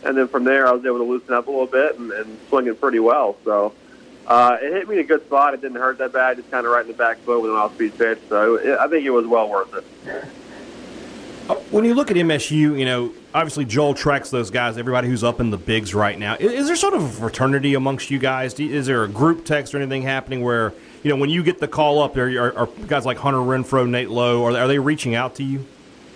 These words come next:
Speaker 1: Um, you know, Nate's a guy that, Nate's one of my best, one of my best friends. Um, so I talk to him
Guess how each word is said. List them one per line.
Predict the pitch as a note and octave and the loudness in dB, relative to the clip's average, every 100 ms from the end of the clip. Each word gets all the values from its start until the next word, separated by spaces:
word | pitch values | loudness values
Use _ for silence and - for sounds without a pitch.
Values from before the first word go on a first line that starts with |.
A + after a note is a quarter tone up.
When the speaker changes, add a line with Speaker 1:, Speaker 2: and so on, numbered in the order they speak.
| - - - - - - - - - | -20 -20 -20 -20 -20 -20 -18 -12 0
Speaker 1:
Um, | D#3 E3 E3+ | 4 4 4
you | F#3 | 2
know, | F#3 | -2
Nate's | F3+ A#3+ B3+ | 0 0 0
a | F#3+ | 0
guy | E3+ D#3+ | 2 2
that, | C#3+ C3+ D#3+ | -2 -6 -4
Nate's | F3+ F#3 | -6 -4
one | F3 | -2
of | C#3 | 0
my | B2+ B2+ | 0 -2
best, | - - - A#2+ - | -2 -18 -14 -14 -4
one | D3+ D3+ | 2 2
of | C#3 | 4
my | C#3 | 0
best | B2 | 0
friends. | B2 B2 A#2 A#2 | 0 2 0 -2
Um, | A2+ A#2 A2+ | 0 0 0
so | C#3 | -2
I | C#3 | 0
talk | D3+ C#3 | 0 -2
to | B2 | -2
him | B2+ B2 A#2+ | -2 -2 -4